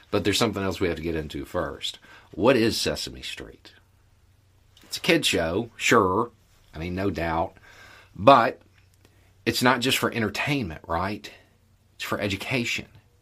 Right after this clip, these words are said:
And it teaches not just letters and numbers, but it addresses a lot of difficult topics,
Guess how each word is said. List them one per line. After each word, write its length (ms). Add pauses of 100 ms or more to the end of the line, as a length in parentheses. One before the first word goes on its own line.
(1900)
And 260 (100)
it 340 (140)
teaches 760 (960)
not 280
just 520 (100)
letters 540
and 140
numbers, 680 (720)
but 320 (1700)
it 220 (640)
addresses 440
a 60
lot 260
of 120
difficult 400
topics, 720